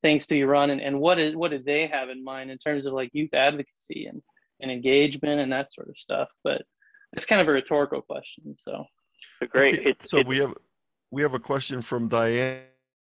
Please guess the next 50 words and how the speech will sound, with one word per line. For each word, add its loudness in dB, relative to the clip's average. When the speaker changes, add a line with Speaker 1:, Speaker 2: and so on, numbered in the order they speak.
Speaker 3:
uh, -2
Speaker 2:
Can 0
I, 0
Speaker 3:
K 0
J -4
seven, -4
uh, -8
Speaker 2:
before 2
you 2
Speaker 3:
G -2
V -2
Y. -2
I'm 0
sorry, 2
go 2
ahead, 0
Barry. 0
Speaker 2:
Yeah, 0
Speaker 3:
I 6
Speaker 2:
I 6
Speaker 3:
didn't -2
mean -4
Speaker 2:
just -6
Speaker 3:
to 0
Speaker 2:
wanna -2
Speaker 3:
talk -
Speaker 2:
make, -2
Speaker 3:
over -2
you. -4
Speaker 2:
make, -18
well, -2
I -4
just -10
wanna -8
make -6
one, -8
one -10
quick -12
comment. -2
My, 2
I -6
mean, -4
I 2
have 0
a 0
perspective, 0
and 0
it's -6
not 2
about 4